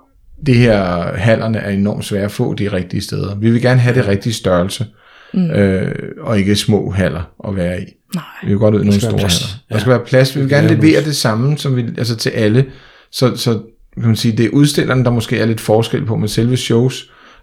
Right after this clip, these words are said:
Speaker 1: øh, og foredragsmulighederne er de samme.
Speaker 2: Mm.
Speaker 1: Men vi har lokale foredragsholdere, altså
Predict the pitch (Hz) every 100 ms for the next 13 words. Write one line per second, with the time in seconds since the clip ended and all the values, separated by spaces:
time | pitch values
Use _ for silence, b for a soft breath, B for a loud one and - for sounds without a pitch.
0 | _ 95 113 110 104 - - - - -
1 | 117 - 110 113 127 117 107 117 120 131
2 | 139 117 104 104 104 104 104 - 85 87
3 | 104 - - 254 220 160 156 - 120 117
4 | - - 113 117 117 107 104 101 101 156
5 | 160 151 139 117 117 123 110 107 104 104
6 | 104 - 104